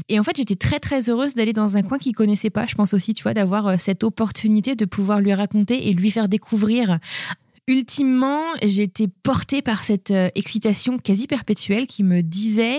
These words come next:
que je n'étais pas là pour longtemps et qu'il fallait vraiment que j'en profite. Je voulais découvrir les gens aussi, la vie, le pays, les hugs américains aussi, donc les câlins.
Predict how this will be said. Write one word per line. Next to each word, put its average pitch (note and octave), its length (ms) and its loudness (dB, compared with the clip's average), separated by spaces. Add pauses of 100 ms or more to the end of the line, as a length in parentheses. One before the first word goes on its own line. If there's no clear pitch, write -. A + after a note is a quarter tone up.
(120)
que G#3 100 0
je F#3+ 140 2
n'étais F#3+ 280 2
pas A3+ 220 -2
là B3+ 140 -2
pour G#3+ 220 -2
longtemps A3 580 2 (140)
et G3 140 2
qu'il - 220 -8
fallait F#3 220 0
vraiment F3+ 240 2
que A#3 60 0
j'en A3+ 100 2
profite. F#3 600 0
Je E3 100 0
voulais F3+ 160 4
découvrir G#3 400 0
les G#3+ 80 2
gens A3 200 0
aussi, G#3+ 420 -2
la G#3+ 160 2
vie, G#3+ 440 2
le F#3 140 2
pays, G3+ 380 2 (240)
les G#3+ 240 -2
hugs C#4 160 0
américains A#3+ 520 0
aussi, F#3+ 280 2
donc E3+ 160 2
les F#3 100 0
câlins. F3+ 380 0